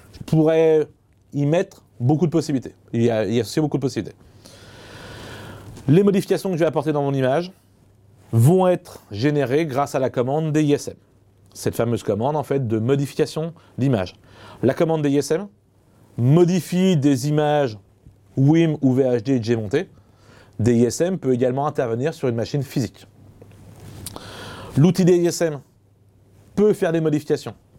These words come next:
C'est moi qui les initie. Ce qu'il faut savoir, c'est également que les outils de type W D S, le service de déploiement Windows,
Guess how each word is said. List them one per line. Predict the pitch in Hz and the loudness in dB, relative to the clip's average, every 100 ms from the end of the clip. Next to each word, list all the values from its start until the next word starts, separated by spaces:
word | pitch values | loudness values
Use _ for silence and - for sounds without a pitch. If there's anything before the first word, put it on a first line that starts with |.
| _ _ _ _ _ _ - - - - | _ _ _ _ _ _ -20 -20 -20 -20
C'est | - 131 | -6 0
moi | 120 127 | 2 2
qui | 131 | 0
les | 117 | 0
initie. | 127 - - - _ - - - - - | -2 -4 -12 -16 _ -20 -20 -20 -20 -8
Ce | - | -2
qu'il | 117 | 0
faut | 123 | 2
savoir, | 139 160 | 2 0
c'est | - | -2
également | 135 135 143 | -4 -4 -4
que | 123 | -4
les | 127 | -4
outils | 117 139 | -4 -2
de | 123 | -2
type | 120 120 - - _ _ - | -2 -4 -6 -20 _ _ -6
W | 110 120 131 120 | 0 4 4 4
D | |
S, | 139 - - | 2 0 -8
le | 104 | -6
service | 101 110 107 | -4 -2 0
de | |
déploiement | 113 113 110 | -2 -2 -2
Windows, | 104 107 147 | -2 0 -2